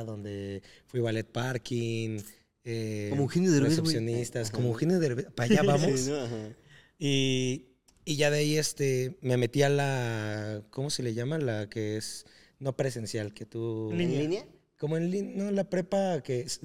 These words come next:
Speaker 1: que haces
Speaker 3: Que
Speaker 1: un
Speaker 3: es el
Speaker 1: examen.
Speaker 3: examen.
Speaker 2: Prepa,
Speaker 1: Sí.
Speaker 2: ah, prepa en un examen.
Speaker 1: Ajá,
Speaker 2: Ok.
Speaker 1: que haces la prepa.
Speaker 3: Que sales de nueve, ¿no?
Speaker 1: Sí, güey, o sea, llegas,
Speaker 2: Prepa en
Speaker 1: güey.
Speaker 2: seis meses. Esa,
Speaker 3: Sí.
Speaker 2: ¿no?
Speaker 1: Ajá,
Speaker 2: Sí.
Speaker 1: esa, güey.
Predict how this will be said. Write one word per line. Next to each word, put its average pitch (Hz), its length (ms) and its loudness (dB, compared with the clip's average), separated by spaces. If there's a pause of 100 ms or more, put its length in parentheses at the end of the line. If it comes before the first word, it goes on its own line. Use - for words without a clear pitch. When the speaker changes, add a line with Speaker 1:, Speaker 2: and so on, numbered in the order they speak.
Speaker 1:
que 135 120 -2
haces 135 180 0
Speaker 3:
Que - 80 2
Speaker 1:
un 147 60 4
Speaker 3:
es - 20 4
el 202 80 6
Speaker 1:
examen. 180 300 4
Speaker 3:
examen. 147 160 -2
Speaker 2:
Prepa, 127 360 -6
Speaker 1:
Sí. - 120 2
Speaker 2:
ah, 165 120 8
prepa 180 180 4
en 170 80 4
un 165 60 2
examen. 123 480 -4
Speaker 1:
Ajá, 139 240 2
Speaker 2:
Ok. 135 80 2
Speaker 1:
que 185 60 2
haces 165 260 2
la 131 220 0
prepa. 143 420 0
Speaker 3:
Que 160 100 2
sales 175 280 2
de 156 100 0
nueve, 151 480 -2
¿no? 175 160 -10 (140)
Speaker 1:
Sí, 160 320 4
güey, 110 320 -2
o 110 100 -8
sea, 120 200 -2 (200)
llegas, 123 220 2
Speaker 2:
Prepa 170 220 8
en - 20 8
Speaker 1:
güey. - 80 6
Speaker 2:
seis 226 160 4
meses. 175 500 0
Esa, 147 220 -2
Speaker 3:
Sí. - 60 -2
Speaker 2:
¿no? 131 80 2
Speaker 1:
Ajá, 165 300 4
Speaker 2:
Sí. 139 120 -2
Speaker 1:
esa, 175 240 4
güey. 143 280 0